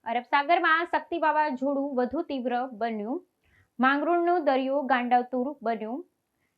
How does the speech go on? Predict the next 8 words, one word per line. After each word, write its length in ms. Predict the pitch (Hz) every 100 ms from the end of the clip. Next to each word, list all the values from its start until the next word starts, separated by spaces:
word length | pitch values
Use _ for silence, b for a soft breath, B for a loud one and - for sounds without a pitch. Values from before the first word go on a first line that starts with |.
| _ _ _ -
માછીમારોને 1000 | 254 269 - 330 294 285 302 240 254 262
ત્રણ 240 | 285 285 302
દિવસ 320 | 254 269 269 240
દરિયો 280 | 240 254
ન 160 | 247 269
ખેડવા 400 | 277 254 226 240
સૂચના 360 | 247 247 - 277
આપવામાં 440 | - 214 208 220